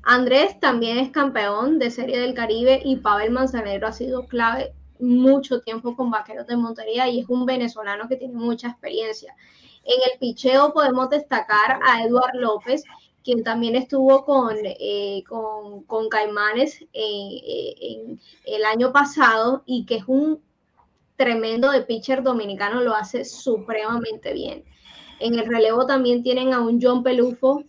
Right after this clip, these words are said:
que es un hombre que, que, que, que, que se mete en la cabeza que es bueno y que puede hacer las cosas bien. Y bueno, también cuentan con el único Grandes Ligas,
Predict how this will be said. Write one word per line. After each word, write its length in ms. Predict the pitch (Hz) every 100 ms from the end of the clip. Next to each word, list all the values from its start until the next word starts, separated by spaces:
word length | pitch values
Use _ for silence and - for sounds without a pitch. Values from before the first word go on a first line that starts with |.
| _
que 120 | 214
es 80 | 202
un 180 | 240 240
hombre 400 | 240 240 254 247
que, 340 | 233 208 190
que, 360 | 214 - - -
que, 300 | - - - _
que, 400 | - 240 240 233 _ _ _
que 160 | 269 240
se 460 | - 254 220 214 - - -
mete 300 | 247 269 262
en 80 | 311
la 120 | 320
cabeza 400 | 302 240 247 277
que 100 | 285
es 100 | 269
bueno 260 | 240 262 277
y 40 |
que 120 | 285 254
puede 180 | 233
hacer 200 | 226 247
las 160 | 247 254
cosas 300 | 262 262 254
bien. 300 | 247 262 311 _ _ _ _
Y 280 | - 302 302
bueno, 260 | 277 320 339
también 380 | 277 254 247
cuentan 420 | 247 269 269 302 302
con 160 | 294
el 120 | 247
único 420 | 240 247 262 285 277
Grandes 440 | 262 254 262 262
Ligas, 560 | 254 240 240 277 359